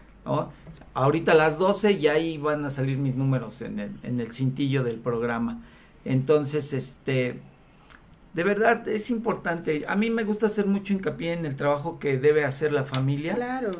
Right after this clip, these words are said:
Speaker 1: Este, hay que reeducarnos. Si, si lamentablemente, mm, ya hay una condición de estas al interior de la familia, pues no nos queda más que trabajar el doble, ¿no? Lo
Speaker 2: Ujú.
Speaker 1: que muchas veces dejamos de hacer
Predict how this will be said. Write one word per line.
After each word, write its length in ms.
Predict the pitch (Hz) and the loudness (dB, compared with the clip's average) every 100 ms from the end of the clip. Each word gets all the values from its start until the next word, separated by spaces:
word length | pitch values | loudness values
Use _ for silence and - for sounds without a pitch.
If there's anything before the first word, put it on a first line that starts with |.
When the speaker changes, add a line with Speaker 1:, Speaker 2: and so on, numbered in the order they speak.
| - - - - | -10 -18 -20 -14
Speaker 1:
Este, 680 | - 143 135 - - 143 143 | -2 -2 -2 -4 2 2 4
hay 160 | 175 196 | 2 4
que 160 | 220 | 4
reeducarnos. 840 | 202 190 156 135 160 170 180 190 190 | 4 2 -2 -2 0 0 -2 -4 -4
Si, 600 | - - - 151 147 139 | -8 -14 -8 -6 -6 -8
si 280 | - 160 147 | -8 -4 0
lamentablemente, 1400 | 156 156 147 180 190 175 170 175 175 165 151 139 139 - 196 208 - | 0 -2 -4 -2 0 -2 -6 -4 -2 2 2 0 -4 -10 -20 -20 -10
mm, 360 | 143 135 131 127 135 - - - - - 208 | -4 -2 -2 -4 -10 -14 -20 -20 -20 -12 -4
ya 320 | 139 156 165 175 | 0 4 6 4
hay 300 | 180 170 139 - | 2 -2 -10 -10
una 280 | 165 170 151 | -6 -4 -2
condición 480 | 147 139 131 160 156 | -2 -4 -4 -4 -4
de 80 | 151 | -4
estas 440 | 139 160 139 - - - - | -2 -2 -2 -6 -20 -20 -6
al 180 | 135 135 | 0 2
interior 460 | 143 143 143 160 165 | 2 2 4 4 4
de 120 | 160 | 0
la 120 | 135 | -2
familia, 560 | 135 135 139 156 214 254 - - - - - - - - - - - - - - - - | 0 0 0 -2 -6 -8 -16 -20 -20 -20 -20 -20 -20 -20 -20 -20 -20 -20 -20 -20 -20 -10
pues 120 | - 175 | 0 4
no 140 | 202 | 8
nos 180 | 208 208 | 6 6
queda 240 | 208 196 | 4 4
más 200 | 190 175 | 4 2
que 120 | - | -2
trabajar 500 | 139 139 151 143 175 | -2 2 2 2 2
el 160 | 175 170 | 2 4
doble, 320 | 165 156 143 | 6 8 4
¿no? 260 | 151 165 202 | 0 2 4
Lo 100 | 196 | 4
Speaker 2:
Ujú. 80 | - | 4
Speaker 1:
que 120 | 151 | 2
muchas 360 | 165 180 196 160 | 2 0 0 2
veces 300 | 165 175 147 | -2 -2 -2
dejamos 420 | 135 156 165 147 | -2 0 -2 0
de 60 | |
hacer 380 | 139 135 156 156 | -2 2 2 2